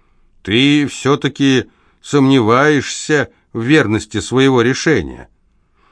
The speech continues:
"Не то чтобы сомневаюсь, но чтобы убедиться окончательно, мне нужно кое-что сделать. Я хочу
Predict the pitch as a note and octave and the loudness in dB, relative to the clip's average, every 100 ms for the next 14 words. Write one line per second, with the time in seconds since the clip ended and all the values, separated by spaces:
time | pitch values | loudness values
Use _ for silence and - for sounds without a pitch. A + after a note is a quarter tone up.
0 | _ _ _ _ _ _ F#3 G3 B3+ A3+ | _ _ _ _ _ _ -6 -4 -2 -2
1 | F#3+ E3+ - D3 C3 A2+ G2+ F2+ D#2+ - | 0 0 0 0 0 0 0 0 -2 -4
2 | G#2+ B2 B2 A2+ - C#3 C3+ B2 B2 C3+ | 0 2 2 0 -2 0 2 2 0 -2
3 | C3+ B2+ B2 B2 - D3 C#3+ A#2+ A#2+ A2+ | -2 -4 -2 -2 0 -2 0 -2 0 2
4 | B2 B2+ A2 A2+ G#2+ A#2+ A2 - A2+ E2+ | 2 0 0 -2 -2 0 0 -2 -4 -4
5 | B2 C#3+ E2+ - G2+ B2 A2 - C3 A2+ | -2 0 0 -2 -6 -4 -6 -2 0 -2